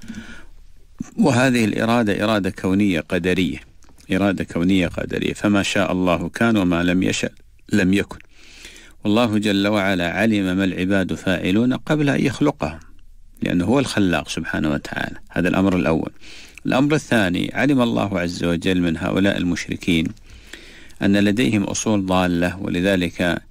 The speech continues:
آه، ما اهتدوا إلى، آه، الإسلام. منها أولًا ال-، منها التمسك بما عليه الآباء والأجداد، ولذلك من أخطر أصول هؤلاء القوم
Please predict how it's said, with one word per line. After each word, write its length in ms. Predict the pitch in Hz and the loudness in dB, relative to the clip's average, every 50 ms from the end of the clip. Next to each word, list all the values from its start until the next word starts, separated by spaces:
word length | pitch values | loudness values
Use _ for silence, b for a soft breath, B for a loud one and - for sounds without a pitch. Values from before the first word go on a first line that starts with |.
| b b b b b b b b b - | b b b b b b b b b -4
آه، 380 | - 87 80 78 78 76 - - | -2 0 2 2 2 2 0 0
ما 200 | - 87 95 110 | 0 2 2 2
اهتدوا 580 | 110 - - - 92 82 85 85 85 78 - | 0 -2 -2 -2 0 0 2 0 0 0 -2
إلى، 520 | - - 87 82 80 82 87 90 - - 147 - - - - - | -2 0 0 0 2 0 0 0 -2 -4 -6 -10 -16 -20 -12 -8
آه، 400 | 92 92 85 85 82 80 - 87 | -4 -2 -2 -2 -2 -2 -2 0
الإسلام. 540 | 90 - - - - - - 92 82 76 - - - b b b b b b b b - | -2 0 -2 -2 -4 -2 0 0 0 -2 -4 -10 -16 b b b b b b b b -2
منها 340 | - 127 143 143 117 113 117 | 0 2 2 4 2 2 2
أولًا 640 | 123 - - 127 123 107 101 95 95 98 104 107 - - - - - _ _ _ _ _ _ - - - - - - - - - - - - - - - - B B B B B B B - - | 0 0 0 0 2 2 2 2 2 2 0 0 -2 -6 -10 -18 -20 _ _ _ _ _ _ -20 -20 -20 -20 -20 -20 -20 -20 -20 -20 -20 -20 -20 -20 -20 -20 B B B B B B B -4 -2
ال-، 1120 | 95 95 92 92 90 85 82 80 80 78 78 - - - - - - - - - - - | 0 2 2 2 2 0 0 0 0 -2 -2 -4 -6 -8 -8 -10 -10 -10 -10 -8 -4 0
منها 380 | 98 107 113 107 101 95 98 - | 2 2 2 2 2 0 -2 -2
التمسك 640 | - - - - 104 113 - - - - 117 - - | -4 -4 -2 0 0 2 0 0 -2 -4 -4 -2 0
بما 200 | 110 104 101 92 | 2 2 2 2
عليه 340 | 92 92 98 104 113 104 | 2 0 2 2 2 2
الآباء 460 | 90 90 - 95 92 90 95 95 - - | 0 0 0 0 0 2 2 0 0 0
والأجداد، 500 | 82 73 53 78 78 80 - 71 - - - - - - - - - - - - - - - - | 0 -2 -2 -2 -4 -4 -4 -6 -8 -10 -16 -20 -20 -18 -18 -18 -18 -20 -20 -20 -20 -20 -20 -12
ولذلك 560 | - - 92 92 90 113 123 120 113 107 - 104 | -6 -2 0 0 2 2 2 2 0 0 0 0
من 240 | 98 95 95 87 | 2 2 0 0
أخطر 520 | - - - - - - - 107 - - - | 0 -2 -4 -4 -4 -4 -2 -2 -2 -2 -2
أصول 300 | - - - - - 90 | -4 -2 -2 -2 0 0
هؤلاء 480 | 87 92 - - 92 92 95 90 76 | 0 0 0 0 2 2 2 2 0
القوم 520 | 80 78 - - - 85 82 87 95 110 | 0 -2 -4 -2 0 0 0 0 0 -2